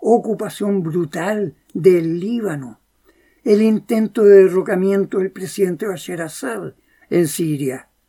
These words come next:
las intervenciones en Sudán y Etiopía, y el inicio de la guerra del Yemen en alianza con Arabia Saudita. Y agregando a ello, la práctica de asesinatos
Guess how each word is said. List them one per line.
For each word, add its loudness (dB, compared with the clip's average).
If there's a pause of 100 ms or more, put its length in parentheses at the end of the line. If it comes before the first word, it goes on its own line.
(420)
las -2
intervenciones 0
en -4
Sudán 0
y 2
Etiopía, -2 (680)
y 2
el 2
inicio 2
de 6
la 2
guerra 0
del 0
Yemen -4 (400)
en 2
alianza -2
con 0
Arabia -2
Saudita. -10 (1400)
Y 4
agregando 0
a -4
ello, 0 (540)
la 0
práctica -4
de -2
asesinatos -6